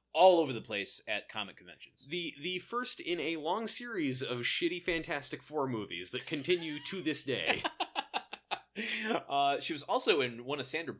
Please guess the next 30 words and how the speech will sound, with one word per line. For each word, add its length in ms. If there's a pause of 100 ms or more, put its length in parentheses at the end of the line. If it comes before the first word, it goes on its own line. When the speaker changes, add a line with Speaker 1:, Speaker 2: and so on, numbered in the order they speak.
Speaker 1:
Bullock's 320
first 280
films 340
called 320 (100)
Love 320
Potion 300
Number 220
Nine. 460 (300)
Speaker 2:
Oh. 220 (480)
Speaker 1:
And, 460
uh, 360
she 200
is 120
still 200
acting 260
to 100
this 160
day. 340 (960)
Was 180
she 200
on 140
E 120
R, 160
though, 240 (100)
is 220
the 100
question 400
of 160
the 80
moment. 380